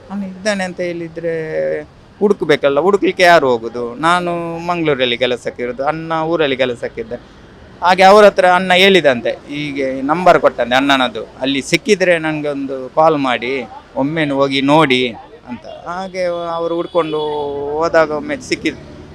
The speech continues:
ಅಲ್ಲಿ ನೋಡುವಾಗ ಒಂದು ಹೋಟ್ಲಲ್ಲಿ ಇದ್ದಾನಂತೆ. ಹೋಟ್ಲಂದ್ರೆ ಅವನನ್ನು ಸಾಕಿದ ದನಿಯವರ ಮಗನ, ಮಗನ ಹೋಟ್ಲಲ್ಲಿ ಇವನು ಅಲ್ಲಿ ಇದ್ದಾನೆ. ಅವರು ಇವನನ್ನು ಮಗನಂತೆ ನೋಡಿಕೊಂಡು ಅಲ್ಲಿ ಇದ್ದ. ಅವನ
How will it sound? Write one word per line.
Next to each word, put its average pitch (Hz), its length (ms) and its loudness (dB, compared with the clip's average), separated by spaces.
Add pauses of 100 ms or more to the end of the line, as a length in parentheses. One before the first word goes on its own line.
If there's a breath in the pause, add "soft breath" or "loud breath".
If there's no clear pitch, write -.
ಅಲ್ಲಿ 160 220 -2
ನೋಡುವಾಗ 175 400 4
ಒಂದು 160 220 2
ಹೋಟ್ಲಲ್ಲಿ 151 420 0
ಇದ್ದಾನಂತೆ. 123 460 -2 (160)
ಹೋಟ್ಲಂದ್ರೆ 165 600 2
ಅವನನ್ನು 156 640 0
ಸಾಕಿದ 165 460 4 (420)
ದನಿಯವರ 156 720 4 (240)
ಮಗನ, 160 420 6 (100)
ಮಗನ 165 340 6
ಹೋಟ್ಲಲ್ಲಿ 156 640 4 (180)
ಇವನು 151 240 -2
ಅಲ್ಲಿ 151 200 -2
ಇದ್ದಾನೆ. 156 360 2 (140)
ಅವರು 151 540 0
ಇವನನ್ನು 147 380 -2
ಮಗನಂತೆ 143 560 0
ನೋಡಿಕೊಂಡು 139 640 -4 (460)
ಅಲ್ಲಿ 143 260 -2
ಇದ್ದ. 147 160 -2
ಅವನ 135 340 0